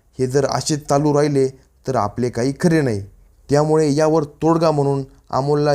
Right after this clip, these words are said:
ही गोष्ट पोलिसांना सांगावी अशी वाटली." त्याने हिम्मत करून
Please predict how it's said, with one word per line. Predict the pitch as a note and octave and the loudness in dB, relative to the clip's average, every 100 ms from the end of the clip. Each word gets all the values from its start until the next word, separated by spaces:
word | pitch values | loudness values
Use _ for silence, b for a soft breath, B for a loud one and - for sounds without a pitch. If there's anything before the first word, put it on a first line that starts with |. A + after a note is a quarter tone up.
| C#3 | 0
ही | - E3 | -2 -2
गोष्ट | C#3 B2+ C#3+ | 0 0 -2
पोलिसांना | C#3 - D#3 D3 C#3+ D3 C#3+ | -2 -2 -2 -2 -2 -2 -2
सांगावी | C#3 B2 B2 C3 | -2 -2 -2 -2
अशी | C3 C3+ D#3+ | -2 -2 0
वाटली." | C3+ A2+ G#2 F#2+ - _ _ _ - | 0 -2 -6 -8 -12 _ _ _ -8
त्याने | G2 G#2+ | -2 0
हिम्मत | G#2 A2 A#2 A2 | 0 0 0 -2
करून | - B2+ C3 | 0 0 0